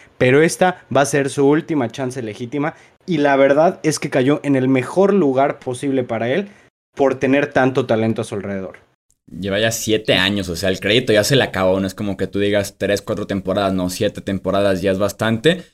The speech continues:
Speaker 2: Y un error muy común y que se menciona mucho entre las gerencias de la N F L es,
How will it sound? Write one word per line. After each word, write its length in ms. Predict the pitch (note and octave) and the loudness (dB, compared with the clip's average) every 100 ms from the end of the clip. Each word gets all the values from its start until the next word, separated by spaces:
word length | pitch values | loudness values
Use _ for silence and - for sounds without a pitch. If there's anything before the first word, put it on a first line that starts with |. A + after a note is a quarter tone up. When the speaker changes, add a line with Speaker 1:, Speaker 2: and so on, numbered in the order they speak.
| _ | _
Speaker 2:
Y 120 | - C#3+ | 0 4
un 60 | |
error 240 | D#3+ D3+ D3+ | 6 8 8
muy 200 | D3+ D#3 | 6 4
común 400 | D#3+ B2+ B2+ D#3 | 4 4 4 4
y 60 | |
que 120 | C#3 | 2
se 100 | B2 | -2
menciona 300 | G#2+ G#2 B2 | -2 -2 0
mucho 380 | B2+ B2 A#2+ C#3 | 2 2 2 0
entre 360 | B2+ A2+ G2+ G2 | 0 0 2 2
las 200 | G2 F#2+ | 2 0
gerencias 420 | G2+ G#2+ A2 A#2+ | -2 -2 -2 -2
de 60 | G#2+ | 0
la 160 | G2 | 0
N 160 | G#2+ A2+ | 0 -2
F 240 | A2 G#2+ | -2 0
L 260 | A2+ A#2 A#2 | 2 4 4
es, 240 | B2 - | 2 -4